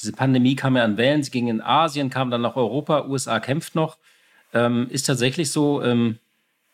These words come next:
wie, wie schauen Sie im Moment auf Europa und auch auf die verschiedenen Märkte? Klar, England ist da auch anders als Deutschland, aber haben Sie da so ein, so ein Gesamtbild, wie die Arbeitswelt gerade so ein bisschen wieder zum Leben erweckt und zurückkommt zur Normalität?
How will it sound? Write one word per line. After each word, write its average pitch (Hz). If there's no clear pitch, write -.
wie, 139
wie 147
schauen 151
Sie 156
im 151
Moment 135
auf 135
Europa 131
und 113
auch 110
auf 117
die 123
verschiedenen 123
Märkte? 127
Klar, 127
England 139
ist 123
da 123
auch 110
anders 123
als 113
Deutschland, 139
aber 110
haben 139
Sie 127
da 123
so 117
ein, 117
so 117
ein 117
Gesamtbild, 160
wie 160
die 135
Arbeitswelt 139
gerade 123
so 131
ein 131
bisschen 147
wieder 131
zum 131
Leben 143
erweckt 139
und 131
zurückkommt 139
zur 131
Normalität? 123